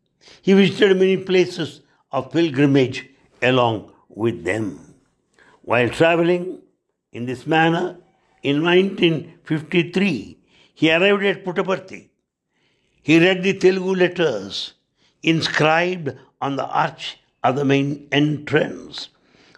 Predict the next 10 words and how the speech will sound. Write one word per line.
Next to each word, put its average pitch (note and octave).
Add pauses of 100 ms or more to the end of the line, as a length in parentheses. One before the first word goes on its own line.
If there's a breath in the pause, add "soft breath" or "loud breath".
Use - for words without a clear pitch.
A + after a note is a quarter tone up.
"Bhagavan C3 (200 soft breath)
Sri D3+ (240)
Satya B2+
Sai G2+
Baba E2+ (400 soft breath)
Prashantalayam," A#2 (580 loud breath)
and F3
felt F#3+ (300 loud breath)
attracted C#3+
to B2